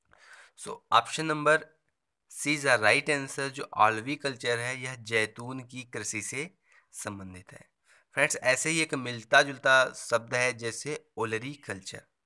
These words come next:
जिसमें कि सब्जियों के उत्पादन का अध्ययन किया जाता है। नेक्स्ट क्वेश्चन, रेबीज वैक्सीन को किसने तैयार किया? फ्रेंड्स, जो रेबीज के against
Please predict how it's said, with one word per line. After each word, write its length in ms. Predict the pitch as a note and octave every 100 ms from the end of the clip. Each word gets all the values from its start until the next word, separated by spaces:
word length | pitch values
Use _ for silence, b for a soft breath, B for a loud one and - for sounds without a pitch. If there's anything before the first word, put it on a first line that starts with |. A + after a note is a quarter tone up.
| b b b b
जिसमें 340 | C3 A#2+ D3+ D3
कि 200 | D3 D#3
सब्जियों 680 | - B2+ G#2+ A#2 C3 D3 D3
के 260 | - C#3
उत्पादन 800 | - - - A2+ A2+ G#2+ A#2 B2+
का 200 | - B2
अध्ययन 600 | D3 - G#2+ G2+ A#2 D#3+ - _ _ _ _ -
किया 200 | G2 F#2
जाता 360 | - - -
है। 140 | - _ _ _ _ _ _ _ _ _ _ _ _ _ _ _ _ _ _ _ _ _ _ _ _ _ _ B2+
नेक्स्ट 280 | D3 - -
क्वेश्चन, 320 | D3+ D3 D3+ C3
रेबीज 640 | C3 C3 B2+ C#3 D#3 D#3
वैक्सीन 680 | C#3 A#2+ - - C3 C3+ D3
को 280 | C#3 C#3
किसने 580 | C#3 - A#2+ - A#2+ B2+
तैयार 500 | C3 A#2 G#2+ G2+ G#2 -
किया? 260 | G2+ A2+ _
फ्रेंड्स, 220 | B2 B2+
जो 200 | A#2+ C3
रेबीज 500 | A#2 A2+ A2 C3 C3+
के 120 | -
against 440 | B2+ B2 B2 A#2+